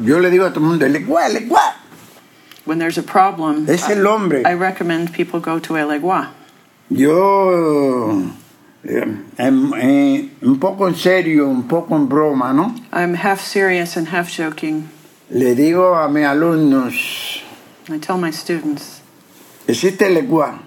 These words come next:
Speaker 2: that el Legua is out there.
Speaker 1: Pero todo donde está,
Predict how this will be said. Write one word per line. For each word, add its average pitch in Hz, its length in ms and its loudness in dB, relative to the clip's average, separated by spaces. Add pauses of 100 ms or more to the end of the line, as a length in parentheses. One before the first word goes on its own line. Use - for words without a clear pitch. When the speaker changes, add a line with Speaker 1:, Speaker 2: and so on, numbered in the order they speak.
(400)
Speaker 2:
that 156 200 -6
el 151 160 -4
Legua 180 420 0
is 175 120 -4
out 160 180 -4
there. 139 220 -8 (920)
Speaker 1:
Pero 127 460 0 (380)
todo 190 300 2
donde 175 180 -2
está, 180 260 -2